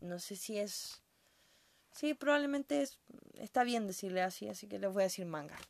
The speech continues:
Ya, me compré un manga chileno, que tiene título en inglés, pero bueno, <laughs> que se llama,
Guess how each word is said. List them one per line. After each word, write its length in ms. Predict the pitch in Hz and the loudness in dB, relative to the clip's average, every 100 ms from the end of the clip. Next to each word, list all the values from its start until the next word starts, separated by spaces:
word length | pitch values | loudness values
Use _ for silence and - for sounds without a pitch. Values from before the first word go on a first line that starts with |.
| _ _ | _ _
Ya, 240 | - 165 180 | -10 -8 -6
me 160 | 190 | -6
compré 280 | 185 185 208 | -4 -4 -4
un 80 | 214 | -2
manga 300 | 208 208 220 | -2 0 -2
chileno, 440 | - 196 160 180 262 _ _ _ _ _ _ _ _ - | -4 -4 -2 -4 -12 _ _ _ _ _ _ _ _ -12
que 100 | 190 | -4
tiene 240 | 190 185 | 0 0
título 300 | 190 180 175 | 0 0 2
en 100 | 175 | 0
inglés, 340 | 180 170 156 - | 0 0 -2 -2
pero 160 | 175 | 0
bueno, 220 | 165 185 214 - | 2 2 -2 0
<laughs> 240 | 262 247 - - - - - - _ _ - | 0 0 -4 -20 -20 -18 -20 -20 _ _ -4
que 200 | 196 202 | 0 0
se 160 | - | 0
llama, 380 | 185 185 196 208 | 2 2 0 -4